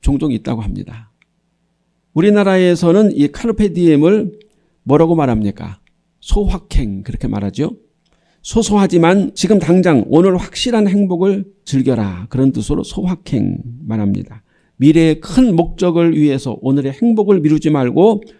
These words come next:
오늘 내가 즐길 수 있는 행복을 즐기자, 이것이 소확행이죠. 그런데 실상 요즘에 이공삼공 세대들을 보면은 소확행보다는 오히려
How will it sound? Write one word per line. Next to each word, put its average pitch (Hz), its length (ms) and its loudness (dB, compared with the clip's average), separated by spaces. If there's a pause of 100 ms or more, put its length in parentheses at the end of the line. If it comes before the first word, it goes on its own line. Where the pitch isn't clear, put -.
(420)
오늘 208 400 4
내가 180 220 0
즐길 185 320 -2
수 185 160 -4
있는 165 260 4
행복을 208 800 2 (100)
즐기자, 117 680 -2
이것이 120 280 -6
소확행이죠. 113 800 -4 (1120)
그런데 156 260 2
실상 165 380 2
요즘에 143 540 2 (800)
이공삼공 143 600 2
세대들을 131 500 -4
보면은 113 520 0 (760)
소확행보다는 160 920 -4
오히려 120 440 -4